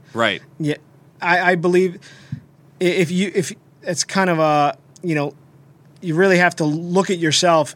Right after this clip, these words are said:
Speaker 2: and really be honest with what's your shortcomings and,
Speaker 1: It's hard.
Speaker 2: and where you need help and, and it, it takes a while. When, when, you know, when you're starting a business, it's tough because you're everything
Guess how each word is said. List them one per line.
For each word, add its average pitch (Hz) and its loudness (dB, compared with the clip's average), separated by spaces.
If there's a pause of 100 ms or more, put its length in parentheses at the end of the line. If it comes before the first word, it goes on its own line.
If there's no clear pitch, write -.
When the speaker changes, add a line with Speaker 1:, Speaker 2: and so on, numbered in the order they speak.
Speaker 2:
and 151 -6
really 165 2
be 151 0
honest 156 0
with 143 -8
what's 147 -4
your 156 -2
shortcomings 147 -2
and, 131 -2
Speaker 1:
It's 131 -6
hard. 127 0
Speaker 2:
and 156 -2
where 165 2
you 170 2
need 156 2
help 156 0
and, 131 -6 (580)
and 151 -4 (1000)
it, 180 2
it 202 -2
takes 233 0
a 180 2
while. 170 0
When, 185 0
when, 190 -2 (320)
you 233 -6
know, 226 2
when 220 2
you're 214 2
starting 233 0
a 165 0
business, 147 0
it's 139 -4
tough 151 0
because 147 -6
you're 170 2
everything 160 -2